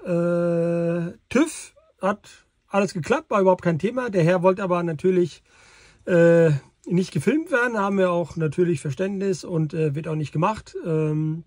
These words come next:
den folgen wir auch dann. Wir erwähnen das ja auch immer dann und fragen, hey, wollen Sie auf YouTube oder nicht? Und meistens ist die Antwort, nein, wollen wir nicht. Und, äh, das ist auch für uns völlig in Ordnung, äh, wisst ihr ja. Und, äh,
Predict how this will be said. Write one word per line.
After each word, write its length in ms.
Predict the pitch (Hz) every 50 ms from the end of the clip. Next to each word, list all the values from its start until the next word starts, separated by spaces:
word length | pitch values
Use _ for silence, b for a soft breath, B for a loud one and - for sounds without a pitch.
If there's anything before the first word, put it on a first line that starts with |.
| _ -
den 280 | 151 147 147 147 - _ _
folgen 360 | _ - 170 185 202 208 202
wir 140 | 214 214 190
auch 120 | 185 160
dann. 320 | - 196 185 185 190 196 - B B B B B B B B B B
Wir 140 | - 156
erwähnen 260 | 156 143 156 175 190 190
das 160 | 190 180 -
ja 80 | 185
auch 100 | 180 160
immer 200 | - 202 175 170
dann 220 | 160 165 165 165 160
und 120 | 156 139
fragen, 420 | 127 - 147 151 156 165 165 160 151
hey, 380 | 147 165 170 175 180 - - _ _ _ - 370 339 247
wollen 320 | 175 156 170 175 185 180
Sie 100 | 170 175
auf 140 | 170 147 -
YouTube 280 | 190 190 156 196 156
oder 160 | 165 160 151 175
nicht? 220 | 196 196 175 -
Und 320 | 170 160 143 - - - 220
meistens 400 | 196 160 151 156 175 156 160 160
ist 180 | 156 160 143 -
die 60 | 165
Antwort, 300 | 156 160 143 - 151 135
nein, 340 | 139 156 175 214 247 214 160
wollen 160 | 160 160 160
wir 80 | 156 156
nicht. 400 | 190 262 240 - - - - _ _ B B B B B B B B B B B B B _ -
Und, 320 | 180 165 170 170 151 -
äh, 200 | 170 170 170 170
das 120 | 160 156
ist 80 | 139 -
auch 80 | 180 143
für 120 | - 175
uns 140 | 170 147 -
völlig 240 | - 160 156 143 151
in 80 | 165
Ordnung, 540 | 175 185 214 214 226 226 226 220 208 214 -
äh, 280 | - 180 170 170 165 165
wisst 180 | 156 190 - -
ihr 80 | 208 202
ja. 260 | 196 196 196 196 196 202 190 226 349 - - 523
Und, 480 | 440 202 180 175 180 180 175 160 - -
äh, 560 | 180 175 175 175 175 175 175 170 170 170